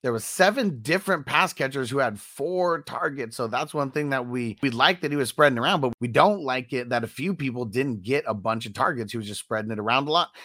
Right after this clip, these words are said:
So we hope that it's Mike Williams, and, uh, it's gonna be Josh Palmer when, when Keenan Allen missed a few games. Palmer was the guy who came in, so it's gonna be Palmer. Now, for the Chiefs side of things, Juju, you gotta start him.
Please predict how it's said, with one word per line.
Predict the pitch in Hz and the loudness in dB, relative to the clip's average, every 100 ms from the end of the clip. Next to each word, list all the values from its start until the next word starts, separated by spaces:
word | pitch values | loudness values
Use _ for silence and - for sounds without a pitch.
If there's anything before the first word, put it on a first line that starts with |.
| - | -8
So | - | 0
we | 120 120 | 2 2
hope | 85 180 202 - _ - _ | 0 -2 -2 -12 _ -20 _
that | 120 | 2
it's | 113 113 | 2 0
Mike | 123 127 120 | 2 2 0
Williams, | 127 131 135 135 143 139 | 2 2 2 0 -2 -6
and, | 127 120 120 | -2 -2 0
uh, | 120 | 0
it's | 135 | 0
gonna | 123 190 | 2 2
be | 165 139 | 4 2
Josh | 131 123 - | 4 4 2
Palmer | 127 117 113 110 | 0 2 0 -2
when, | 117 117 117 117 113 | 0 0 0 -2 -4
when | 120 113 | -6 -2
Keenan | 160 147 | 0 2
Allen | 139 131 113 | 2 2 0
missed | 117 123 127 - _ _ _ | -2 -2 -4 -14 _ _ _
a | 117 | -4
few | - 127 | 0 -2
games. | 110 117 117 120 113 - - | 0 -2 -2 -4 -6 -10 -2
Palmer | 143 139 123 | 0 2 0
was | 113 | -2
the | 104 | -4
guy | 104 98 78 | -4 -4 -6
who | 104 110 | -10 -8
came | 113 98 95 | -8 -8 -10
in, | 78 - | -14 -16
so | - 85 73 _ | -10 -10 -10 _
it's | 104 120 | -12 -6
gonna | 139 | -6
be | 110 | -6
Palmer. | 92 82 69 _ _ - | -6 -8 -10 _ _ -8
Now, | 127 120 | 4 4
for | 104 113 | 4 -4
the | |
Chiefs | 98 160 151 | -4 -4 2
side | 131 107 | 4 4
of | 98 | 0
things, | 92 82 - - _ | -12 -12 -18 -20 _
Juju, | 101 135 190 175 233 202 - - - | -2 0 2 2 0 0 -4 -20 -10
you | 107 117 | 2 2
gotta | 113 113 147 | 6 6 6
start | 190 - 127 113 | 2 6 6 6
him. | 120 143 | -2 -6